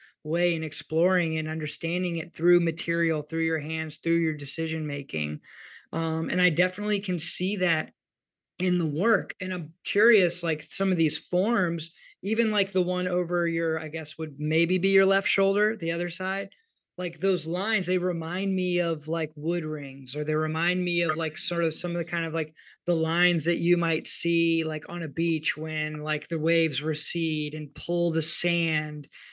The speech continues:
back in some ways, like, but they're a part of this rhythmic process, this,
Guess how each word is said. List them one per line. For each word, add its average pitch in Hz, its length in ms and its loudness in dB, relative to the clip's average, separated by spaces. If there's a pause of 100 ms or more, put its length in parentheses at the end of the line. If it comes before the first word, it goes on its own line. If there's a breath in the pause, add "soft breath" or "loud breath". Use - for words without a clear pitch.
(160 loud breath)
back 160 460 0
in 160 100 0
some 160 360 0
ways, 151 540 -2 (360 loud breath)
like, 165 460 2
but 175 240 0
they're 180 160 4
a 165 80 0
part 180 340 2
of 156 140 0
this 151 200 2
rhythmic 151 720 -2 (220)
process, 156 720 -4
this, 156 260 -4